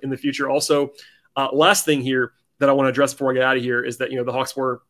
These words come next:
in the mix for some other stuff. Brooklyn was calling, um, Cleveland was maybe calling at one point, Milwaukee, uh, at least got, um, the, the Crowder thing kinda happened, and the Hawks were maybe attached to that at one point.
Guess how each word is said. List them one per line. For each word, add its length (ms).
in 100
the 80
mix 260
for 100
some 200
other 100
stuff. 360
Brooklyn 300
was 200
calling, 560
um, 320
Cleveland 320
was 120
maybe 160
calling 360
at 60
one 140
point, 280
Milwaukee, 580
uh, 160
at 100
least 180
got, 240
um, 300
the, 240
the 80
Crowder 260
thing 220
kinda 160
happened, 300
and 180
the 80
Hawks 180
were 80
maybe 120
attached 260
to 80
that 60
at 40
one 100
point. 200